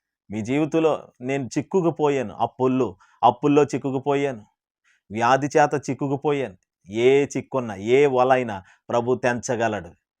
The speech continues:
ఎప్పుడు? ప్రభుని చూడండి. మీరు ప్రభుని చూస్తుంటున్నారు, అయితే మీ కార్యాలను ప్రభు చక్కబెడుతున్నాడు. మీరు ప్రభుతో ఉండండి, ప్రభుని, ప్రభుని మహిమపరచండి, యేసయ్య వైపే మీ దృష్టి ఉంచండి, అటు ఇటు చూడకండి. దోణి మీద,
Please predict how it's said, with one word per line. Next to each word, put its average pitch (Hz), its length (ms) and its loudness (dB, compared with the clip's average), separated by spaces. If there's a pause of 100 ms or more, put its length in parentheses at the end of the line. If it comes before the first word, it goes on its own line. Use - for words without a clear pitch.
(140)
ఎప్పుడు? 135 520 -2
ప్రభుని 143 300 2 (100)
చూడండి. 120 440 -2 (260)
మీరు 135 140 2
ప్రభుని 165 420 4
చూస్తుంటున్నారు, 170 800 2 (240)
అయితే 120 500 0 (200)
మీ 123 200 -4
కార్యాలను 131 460 4
ప్రభు 120 240 -2
చక్కబెడుతున్నాడు. 101 920 -10
మీరు 143 140 0
ప్రభుతో 185 480 4
ఉండండి, 113 360 -4
ప్రభుని, 160 600 2 (360)
ప్రభుని 170 380 2
మహిమపరచండి, 139 1080 0 (340)
యేసయ్య 170 560 2
వైపే 196 400 6
మీ 196 140 2
దృష్టి 156 580 -4 (220)
ఉంచండి, 110 500 -8
అటు 143 220 -2
ఇటు 190 320 2 (100)
చూడకండి. 113 540 -4 (720)
దోణి 151 320 4
మీద, 175 240 2